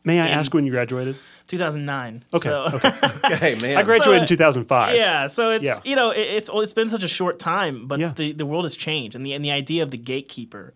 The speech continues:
Speaker 2: has
Speaker 1: Mm-hmm.
Speaker 2: changed. You
Speaker 1: Yes.
Speaker 2: know, ten, fifteen years ago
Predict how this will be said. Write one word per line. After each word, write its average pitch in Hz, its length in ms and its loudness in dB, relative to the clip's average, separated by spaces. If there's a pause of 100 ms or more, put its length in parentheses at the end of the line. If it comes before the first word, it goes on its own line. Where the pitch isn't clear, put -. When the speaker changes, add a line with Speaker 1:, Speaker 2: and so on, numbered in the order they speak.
Speaker 2:
has 117 200 -4
Speaker 1:
Mm-hmm. 123 160 0
Speaker 2:
changed. 107 360 -12
You 123 80 -2
Speaker 1:
Yes. 131 80 -2 (160)
Speaker 2:
know, - 60 -18 (360)
ten, 202 300 0
fifteen 196 380 -4
years 180 220 -4
ago 139 500 -2